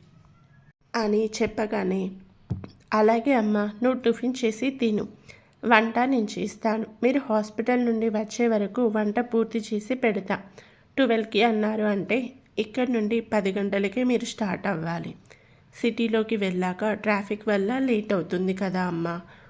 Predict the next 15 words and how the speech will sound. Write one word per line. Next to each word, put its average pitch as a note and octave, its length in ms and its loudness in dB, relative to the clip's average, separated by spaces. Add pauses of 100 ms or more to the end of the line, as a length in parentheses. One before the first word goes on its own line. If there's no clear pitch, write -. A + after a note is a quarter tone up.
(160)
ఉదయం A3 320 2
పూట G3+ 260 -2
బంద్ F3+ 380 -2
అన్నారు, E3+ 460 -4 (480)
ఏమైనా B3 420 0
రాస్తా G#3+ 440 0
రోకోలు G#3+ 440 0
ఉంటాయేమో" G#3+ 840 0
అని G#3 240 0 (140)
చెప్పి, G3+ 440 -2
శ్యామల A3+ 440 0
పెసరట్టు G#3+ 540 -4
వేయడం G3+ 420 0 (200)
పూర్తి B3+ 280 0
అవ్వగానే G#3+ 760 2